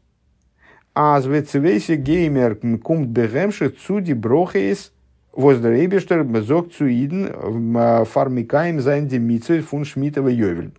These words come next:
Тогда бы мы могли попробовать ответить, что вот это, то есть если бы не было в-, зачина, а если вы скажете,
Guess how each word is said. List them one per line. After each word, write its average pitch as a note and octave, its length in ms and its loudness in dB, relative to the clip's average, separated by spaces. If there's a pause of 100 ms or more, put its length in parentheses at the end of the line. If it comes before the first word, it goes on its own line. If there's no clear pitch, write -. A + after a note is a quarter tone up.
Тогда D3+ 280 2
бы D3 120 -2
мы C#3+ 160 -4
могли B2 320 0
попробовать A2 560 -2
ответить, F#3+ 540 -4 (440)
что - 180 -2
вот B2+ 200 2
это, A#2+ 480 2 (500)
то C#3+ 80 4
есть C#3+ 140 4
если G3+ 300 2
бы D3 140 2
не D#3 200 2
было D3+ 220 2
в-, - 200 -14
зачина, A#2+ 720 -2 (380)
а B2+ 120 2
если D#3+ 380 -2
вы B2 140 0
скажете, G3 800 0